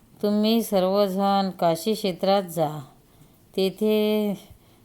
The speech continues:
दिवदास नावाचा राजा राज्य करीत आहे. तो धर्मनिष्ठ आहे. त्या राजाची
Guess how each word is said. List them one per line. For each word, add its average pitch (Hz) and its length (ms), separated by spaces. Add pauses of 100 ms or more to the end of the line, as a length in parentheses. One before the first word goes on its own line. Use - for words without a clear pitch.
दिवदास 196 760
नावाचा 190 680
राजा 170 360
राज्य 165 400
करीत 185 340
आहे. 156 240 (720)
तो 202 180
धर्मनिष्ठ 180 800
आहे. 175 420 (720)
त्या 202 320
राजाची 170 800